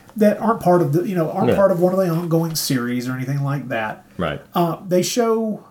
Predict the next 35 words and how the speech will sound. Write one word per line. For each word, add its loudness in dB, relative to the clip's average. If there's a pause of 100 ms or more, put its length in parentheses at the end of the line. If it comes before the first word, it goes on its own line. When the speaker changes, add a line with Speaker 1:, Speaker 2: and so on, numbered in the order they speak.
(460)
Speaker 1:
a, 0
a 2
different -2
flavor 0
and -4
a -2
different -4
way 2
of -2
approaching -2
the, 0
the 0
genre. -2
They, 0 (340)
they 4
come 0
at 6
it 2
at, -10
at, -4
at, 0
in -2
a, -2
in -2
a 2
different 0
way. 2 (140)
Speaker 2:
Hmm. -4 (460)
Speaker 1:
Not 2
always 2
successful. -4 (140)
Speaker 2:
Hmm. -6 (540)
Speaker 1:
For 0
every, 2
uh, 0